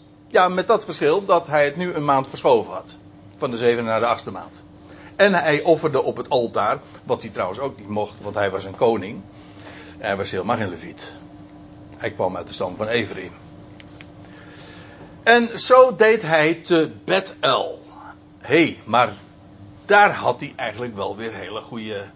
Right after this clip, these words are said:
argumenten voor kunnen bedenken. Toch? Al was het maar omdat Bethel betekent huis van God. En er was ooit iemand die daar ook een altaar had gebouwd.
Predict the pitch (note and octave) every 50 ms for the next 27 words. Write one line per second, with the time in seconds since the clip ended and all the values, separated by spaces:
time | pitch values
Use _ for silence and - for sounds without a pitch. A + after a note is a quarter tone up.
0 | - - - - A#2+ B2 B2 - E3 E3+ G#3 A#3+ A#3 G3 F3 C#3+ - C3+ A#2+ -
1 | C3 A2+ G#2 G2 E2+ F#2+ F#2 G2 F2 D#2 - - - - - - - - - -
2 | - - - - - - - - - - - - - - - - - - - D#3
3 | G3 - - - - - - - - - - G#2+ G#2+ F3 F#3 E3 D#3+ B2+ A2+ G#2+
4 | A2+ B2+ - D3+ C#3+ B2+ A#2 A#2+ - - B2 G#2+ G2 G2+ D3+ D#3+ D#3 - - A#2+
5 | A2+ B2+ D#3 D3 C3+ B2+ - A#2 G#2+ G#2+ A2 A2 A#2 - - - - - - -
6 | - - - - - - - - - B2 C3 C3+ A#2+ - - - - - G2 G2
7 | G#2 F3 F3 - - - - - - - - - - - - - - - - -
8 | - - - - - - - - - - - - - - - - - - - -
9 | - - - - D#3+ D#3 C#3+ C3 B2+ F3+ G#3+ G#3+ - - - G3+ G3 F3 - -
10 | - - C#3+ B2+ A#2 G2+ F2 F#2 C#3 G#3+ A#3 - - - - - - - - -
11 | - - - - - - C#3+ D3+ D#3+ D3+ C#3+ B2 B2+ - - - C#4+ D#4 D4+ D4+
12 | - C4+ A#3 A3+ - G3+ F3+ E3 - E3 C#3+ C3+ A#2+ A2+ B2+ A#2+ - - C3 A2
13 | B2+ A2 F2+ D#2+ - - - -